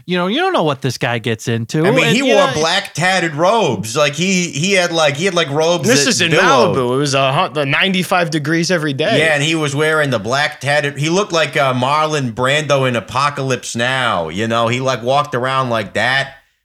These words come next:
Speaker 2: And he would constantly talk about how he would use the dead as his army. And we were like, "What? I don't understand what part of this is healthy
Speaker 3: What's
Speaker 2: living."
Speaker 3: the appeal?
Speaker 1: Yeah.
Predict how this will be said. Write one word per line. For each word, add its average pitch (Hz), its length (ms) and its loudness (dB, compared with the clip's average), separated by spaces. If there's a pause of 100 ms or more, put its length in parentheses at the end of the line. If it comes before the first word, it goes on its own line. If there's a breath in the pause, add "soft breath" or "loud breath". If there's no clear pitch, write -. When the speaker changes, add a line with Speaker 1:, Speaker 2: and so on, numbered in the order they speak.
(120)
Speaker 2:
And 107 120 -4
he 139 80 0
would 123 240 -2
constantly 131 520 -2
talk 120 360 -2
about 107 260 0
how 107 240 -2
he 120 140 -4
would 101 240 -4
use 123 360 0
the 113 120 -4
dead 120 320 2
as 110 180 0
his 98 140 -4
army. 127 680 0 (640)
And 127 160 0
we 147 120 0
were 147 100 0
like, 135 220 0
"What? 180 360 0
I 156 120 0
don't 180 100 4
understand 165 540 0
what 151 160 -4
part 156 220 0
of 143 100 -4
this 151 160 -2
is 127 120 -4
healthy 156 400 0
Speaker 3:
What's 151 280 2
Speaker 2:
living." 214 160 4
Speaker 3:
the 180 100 2
appeal? 196 640 0 (640)
Speaker 1:
Yeah. 131 360 -4